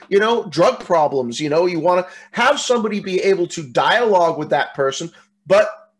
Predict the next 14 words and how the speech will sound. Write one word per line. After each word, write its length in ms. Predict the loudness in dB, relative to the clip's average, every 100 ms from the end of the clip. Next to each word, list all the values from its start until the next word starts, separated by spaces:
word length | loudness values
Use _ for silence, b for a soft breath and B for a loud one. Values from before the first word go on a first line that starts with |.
| _
their 300 | -2 2 2
first 440 | 2 0 0 0
response 520 | -6 -4 0 0 0 -4
is, 220 | -6 B B
"Let's 340 | 0 2 0 -8 -6
get 240 | -2 -2 -2
this 160 | -6
guy 260 | -2 0 0
on 140 | -2
the 80 | -6
ground, 420 | -6 -4 -4 -6 B B
let's 240 | 0 0 0
cuff 360 | -2 -2 -2
him, 220 | -4 -8